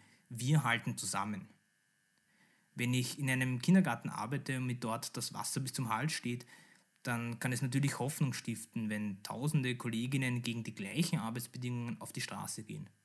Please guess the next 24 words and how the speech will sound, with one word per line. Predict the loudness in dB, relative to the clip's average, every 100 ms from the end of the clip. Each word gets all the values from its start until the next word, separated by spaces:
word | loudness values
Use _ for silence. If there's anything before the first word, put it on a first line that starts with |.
| _ _ _ _ -6
Und | -2 0
es | 2
schafft | 0 0
auch | -2
Erfahrung. | -2 -4 -4 -6 -10 -14 -20 -20 -20 -12
Also | -6 -2
wenn | -2
zumindest | 0 2 2 0 0
der | -2
Streik | 0 0 0 -4 0
einmal | 4 6
funktioniert | 6 4 4 0 0 0
hat, | -2 -4 -8 -16 -20 -20 -6
die | -2 -2
Einigung | 0 0 0 0 -2 0
dann | 0 0
aber | 0 0
unbefriedigend | 10 10 12 8 4 0
ausfällt, | -4 -4 -4 -4 -4 -8 _ -6
klappt's | -4 -2 -2
vielleicht | -2 -2
beim | 0
nächsten | 0 2 0 2 4
Mal, | 6 6 4